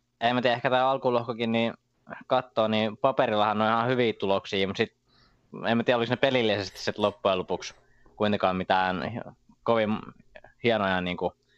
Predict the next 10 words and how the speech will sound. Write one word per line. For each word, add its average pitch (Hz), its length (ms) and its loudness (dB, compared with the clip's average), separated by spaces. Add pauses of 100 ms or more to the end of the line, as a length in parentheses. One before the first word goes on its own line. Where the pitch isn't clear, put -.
(420)
urotekoja. 98 600 0 (460)
Et 92 200 -6
tota, 95 360 0 (1700)
niin, 110 300 0
en 117 80 0
mä 123 80 2
tiedä, 120 220 2
sit 123 200 -2
tietenkin 117 380 2
kun 110 240 0